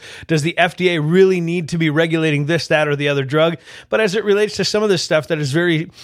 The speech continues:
specific use drugs, you know, a, a, a chemotherapy drug or something like that, um, those things are very,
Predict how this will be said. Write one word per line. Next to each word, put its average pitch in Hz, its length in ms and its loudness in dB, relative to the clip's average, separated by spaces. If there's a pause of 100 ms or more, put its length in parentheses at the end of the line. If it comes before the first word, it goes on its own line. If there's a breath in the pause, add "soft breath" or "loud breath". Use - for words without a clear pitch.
(260 loud breath)
specific - 1040 -2
use 175 580 0
drugs, 147 540 0
you 156 60 -2
know, 147 160 0
a, 139 100 2
a, 131 360 -4
a 147 40 -4
chemotherapy 175 840 -2
drug 143 420 0
or 131 80 -4
something 160 340 -4
like 139 200 -4
that, 165 260 0 (360 loud breath)
um, 131 340 -2 (100)
those 185 320 2
things 180 300 0
are 151 120 0
very, 165 520 0